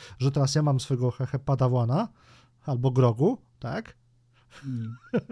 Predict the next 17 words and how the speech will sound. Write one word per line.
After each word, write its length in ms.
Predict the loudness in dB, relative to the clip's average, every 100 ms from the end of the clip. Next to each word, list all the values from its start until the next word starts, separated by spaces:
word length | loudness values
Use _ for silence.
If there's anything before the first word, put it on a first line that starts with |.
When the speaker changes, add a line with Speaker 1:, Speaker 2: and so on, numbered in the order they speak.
| -10 -10
Speaker 1:
<laughs> 640 | -10 -8 -8 -10 -16 -2
Widzę 280 | 2 4 2
inna 180 | 0 0
Karola 480 | 0 2 2 0 -2
i 100 | -2
śmiech. 280 | -2 -4 -6 -8 -10 -6 -8 -6 0
E, 880 | 2 4 4 4 4 4 2 0 -6 _ _ -2
ale 200 | 2 4
chodzi 220 | 2 2
mi 100 | 4
jakby 300 | 4 4 2
o 80 | 2
to, 160 | 2
że 240 | 6 6 4 -2 _ _ _ _ _ _ _ _ _ -20 -20 -20 _ _ _ _ _ _ _ _ _ _ _ _ _ _ _ _ _
zob-, 240 | -4 -4 -4 _ -12 0
zobaczyliśmy 640 | 2 4 4 2 -2 -8 _ _
Eli 440 | 4 4 4 0